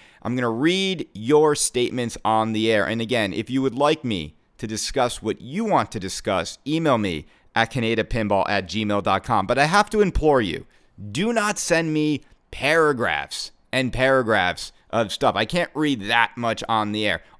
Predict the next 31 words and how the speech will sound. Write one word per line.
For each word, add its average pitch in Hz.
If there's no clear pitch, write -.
Also, 156
I 139
do 180
love 170
getting 123
audio 151
files. 87
If 139
you're 160
gonna 185
send 233
me 247
an 214
audio 175
file, 95
that's 139
cool, 117
but 156
try 208
to 214
make 208
them 185
around, 180
like, 180
maybe 180
four 175
minutes 180
long. 165
I'm 160
not 170
gonna 175